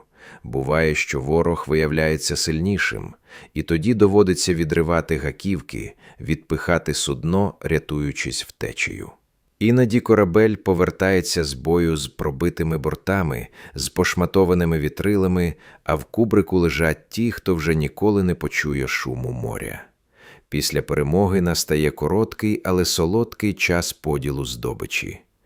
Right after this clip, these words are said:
З трюму витягують ящики зі сріблом, бочонки з ромом, мішки з прянощами. Кожен отримує свою частку, згідно з кодексом, що його прийняв екіпаж.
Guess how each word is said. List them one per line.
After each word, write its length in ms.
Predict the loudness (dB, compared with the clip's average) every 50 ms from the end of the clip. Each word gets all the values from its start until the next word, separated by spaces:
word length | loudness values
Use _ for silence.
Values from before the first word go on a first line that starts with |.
| _ _ -20 -20 -20 -14 -10
З 180 | -8 -8 -6
трюму 420 | -2 2 4 4 4 6 6 4 6
витягують 680 | 4 4 4 4 4 4 4 4 2 2 2 0 -2
ящики 560 | 0 2 2 2 2 0 -2 -4 -6 -4 -4
зі 140 | -6 -4 -4
сріблом, 640 | -6 -4 -4 -4 -4 -4 -2 -2 -2 -2 -4 -6 -10 -14 -18 -20 -20 -16 -12
бочонки 640 | -6 -2 0 0 0 2 2 2 2 2 0 -2 -4 -2
з 100 | -2 0
ромом, 480 | 2 2 4 4 4 2 0 0 -2 -6 -10 -20 -18 -6
мішки 440 | -2 0 2 2 0 0 0 0 0
з 80 | 0
прянощами. 880 | -2 -2 -2 -2 -2 -2 -4 -6 -8 -8 -8 -8 -8 -10 -10 -14 -14 -16 -18 _ _ _ _ -20 -20 -20 _ _ _
Кожен 400 | 4 4 4 6 6 4 2 4 0
отримує 580 | -2 -2 0 2 2 4 4 4 4 2 2
свою 400 | 0 -2 -2 -2 -2 -2 -2 -4
частку, 720 | -4 -4 -4 -4 -4 -6 -8 -8 -10 -12 -12 -12 -12 -14 -16 _ -20 -20 -20 -14 -8
згідно 440 | -6 -4 -2 -2 -2 -2 -2 -2
з 80 | -4 -2
кодексом, 640 | 2 4 6 6 6 4 2 0 0 0 0 0 0
що 220 | -2 -4 -2 -2
його 200 | -2 0 0 -2
прийняв 580 | -2 -2 -4 -4 -4 -4 -2 -2 -2 -4 -6 -8 _
екіпаж. 720 | -8 -8 -6 -8 -12 -8 -8 -8 -6 -6 -6 -8 -8 -10